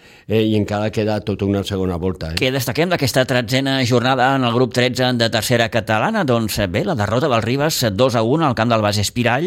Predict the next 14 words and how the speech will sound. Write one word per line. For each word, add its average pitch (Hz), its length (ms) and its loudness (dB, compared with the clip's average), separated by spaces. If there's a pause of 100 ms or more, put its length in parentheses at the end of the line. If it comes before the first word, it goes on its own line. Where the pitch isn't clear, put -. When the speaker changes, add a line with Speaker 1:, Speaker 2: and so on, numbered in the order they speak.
Speaker 2:
eh, 90 480 -2
la 95 160 2
victòria 143 480 0
quatre 147 280 2
a - 40 0
dos 131 160 0
del 120 240 2
Fàtima 139 420 0
davant 113 220 0
les 107 160 -2
Cabanyes, 117 560 -2
eh, 73 320 -4
resultat 107 560 -4
que, 127 140 -2